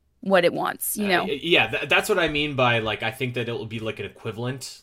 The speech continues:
Speaker 2: Like, uh, like, I don't think
Speaker 1: Yeah.
Speaker 2: it's made of the same Malice juice, obviously, as Malice.
Speaker 1: Or no, it's not evil. Like, I don't think it's
Speaker 2: Yeah.
Speaker 1: inherently evil. There,
Speaker 2: I
Speaker 1: that's
Speaker 2: don't,
Speaker 1: what I
Speaker 2: I
Speaker 1: mean
Speaker 2: don't
Speaker 1: by
Speaker 2: either. I could see maybe, like, you know what actually would be, like, a cool scenario is, like, so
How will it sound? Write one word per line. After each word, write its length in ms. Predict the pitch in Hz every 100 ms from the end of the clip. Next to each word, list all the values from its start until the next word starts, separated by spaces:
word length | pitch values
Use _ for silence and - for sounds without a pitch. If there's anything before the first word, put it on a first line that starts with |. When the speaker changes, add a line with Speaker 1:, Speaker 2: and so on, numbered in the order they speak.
| -
Speaker 2:
Like, 240 | 107 -
uh, 140 | 117
like, 140 | 120 120
I 60 | 131
don't 160 | 135
think 120 | 127 117
Speaker 1:
Yeah. 100 | -
Speaker 2:
it's 160 | -
made 220 | 120 120 113
of 60 | 101
the 60 |
same 280 | - 123 110
Malice 420 | 107 104 113 -
juice, 380 | - 113 120 117
obviously, 680 | 110 110 113 - 123 123 117
as 160 | 110 107
Malice. 280 | 107 107 262
Speaker 1:
Or 80 | 254
no, 140 | 254
it's 280 | 247 269 -
not 220 | 294 285 -
evil. 520 | 240 247 196 143 -
Like, 160 | 240 233
I 100 | 240
don't 120 | 254
think 120 | - 135
it's 100 | 110
Speaker 2:
Yeah. 100 | -
Speaker 1:
inherently 380 | 220 214 208 190
evil. 480 | 202 180 - 220 220 _ _ -
There, 180 | 214 -
Speaker 2:
I 60 | -
Speaker 1:
that's 260 | 214 -
Speaker 2:
don't, 100 | 196
Speaker 1:
what 20 |
I 60 | 180
Speaker 2:
I 20 | 151
Speaker 1:
mean 40 |
Speaker 2:
don't 100 | 202 185
Speaker 1:
by 60 |
Speaker 2:
either. 120 | 185 -
I 120 | 151
could 180 | 170 -
see 160 | -
maybe, 720 | 185 143 139 147 131 120 113 -
like, 200 | 110 110 - -
you 80 | 156
know 80 |
what 80 | 247
actually 280 | 208 160 165
would 60 | 143
be, 120 | 123
like, 140 | 110 104
a 40 |
cool 260 | 98 - 113
scenario 460 | - 101 98 110 110
is, 140 | 95
like, 360 | 98 92 - -
so 340 | 98 - 101